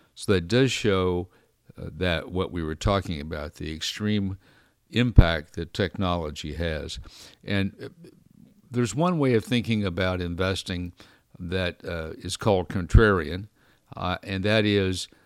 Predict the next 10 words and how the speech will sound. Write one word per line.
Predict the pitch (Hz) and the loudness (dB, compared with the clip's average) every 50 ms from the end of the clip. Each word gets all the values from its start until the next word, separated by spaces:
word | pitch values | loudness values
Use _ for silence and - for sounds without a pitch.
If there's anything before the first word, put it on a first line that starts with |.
| _ _ _ _ - | _ _ _ _ -14
uh, | - - - - - - - - | -12 -12 -12 -12 -16 -20 -12 -4
to | - 110 104 101 101 98 - - - | -2 0 2 2 0 -2 -4 -6 6
take | - - 135 143 139 | 8 8 8 8 4
the | - 113 107 98 | 0 -2 -2 -2
opposite | - 101 101 104 110 - - 117 110 - - 101 87 - | 0 4 6 6 6 6 2 -2 -2 0 -4 -6 -6 -4
side | - - 120 104 95 87 78 78 82 82 - - - _ _ _ _ _ - - _ _ _ _ - | -4 0 0 2 2 0 0 -2 -6 -8 -10 -14 -20 _ _ _ _ _ -20 -20 _ _ _ _ -6
of | - 90 92 87 82 | -2 -2 -2 -2 -2
the | 87 - | -2 8
popular | - - 113 104 101 101 - 110 101 87 87 85 | 8 8 10 10 6 6 2 -2 -4 -2 -4 -8
trade. | 82 - - - 95 85 76 69 - - | -8 -6 -4 -4 -4 -4 -4 -8 -12 -12